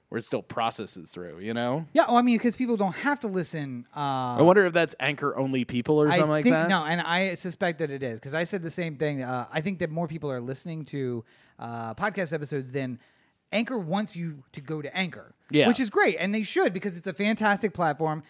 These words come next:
Speaker 2: You can get the idea to make your own podcast. You can, uh, listen to all the podcasts you can find anywhere, and then you know what? You flip right over and you're listening to Spotify Music.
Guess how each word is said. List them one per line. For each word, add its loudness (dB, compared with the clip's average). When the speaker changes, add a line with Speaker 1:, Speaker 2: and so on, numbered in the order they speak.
Speaker 2:
You -2
can -4
get -2
the 2
idea 2
to -2
make -4
your -6
own -6
podcast. 0
You -4
can, -4
uh, 0
listen -2
to -14
all 2
the -2
podcasts -2
you -14
can -8
find -4
anywhere, 0
and 0
then 2
you 2
know 4
what? 0
You -4
flip 0
right 6
over 4
and -6
you're -6
listening -4
to -12
Spotify -2
Music. -8